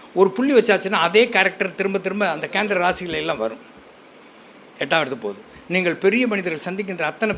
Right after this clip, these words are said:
பெரிய மனிதர்களுடைய விஷயமும், அவங்ககிட்ட நடத்துகிற வரவு செலவும், அவங்ககிட்ட பேசுகின்ற பேச்சும்,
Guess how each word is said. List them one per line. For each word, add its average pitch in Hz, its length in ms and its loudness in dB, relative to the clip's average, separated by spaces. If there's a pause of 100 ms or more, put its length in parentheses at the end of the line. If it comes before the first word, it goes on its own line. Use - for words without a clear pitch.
பெரிய 208 180 2
மனிதர்களுடைய 160 480 -4
விஷயமும், 165 600 -2
அவங்ககிட்ட 156 460 -4
நடத்துகிற 165 360 -6
வரவு 156 220 -4
செலவும், 147 360 -8
அவங்ககிட்ட 143 280 -8 (100)
பேசுகின்ற 151 380 -8 (100)
பேச்சும், 147 360 -4